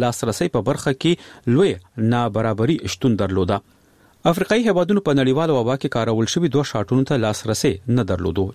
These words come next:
چې بایورین نورډک او کې ایم بایولوژیک جوړې کړې وې. دوه کاله وروسته هم دا قضیه پاتې ده او دبلیو ایچ او اوس ویلي دي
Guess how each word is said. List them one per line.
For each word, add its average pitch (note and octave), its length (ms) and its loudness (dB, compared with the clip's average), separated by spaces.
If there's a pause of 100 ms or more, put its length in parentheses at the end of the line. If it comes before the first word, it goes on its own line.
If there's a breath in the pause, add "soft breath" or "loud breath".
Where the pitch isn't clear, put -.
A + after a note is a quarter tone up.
چې A#2+ 540 -2
بایورین B2 520 2
نورډک G#2+ 440 -2 (180)
او - 20 2 (160)
کې E3+ 220 0
ایم A#2 120 2 (220)
بایولوژیک A#2+ 580 0 (220)
جوړې B2 220 2
کړې G2+ 180 2
وې. G#2 100 0 (160)
دوه G#3+ 160 0
کاله G#3+ 180 2
وروسته A3+ 280 0
هم D3 120 0
دا C3 140 0
قضیه A2 300 0
پاتې F#2+ 260 -4
ده F2+ 40 -4 (160)
او A2+ 140 -2
دبلیو A2 320 0
ایچ - 140 -2
او C#3+ 80 2
اوس A#2+ 180 -2
ویلي D3 300 0
دي E3+ 40 -2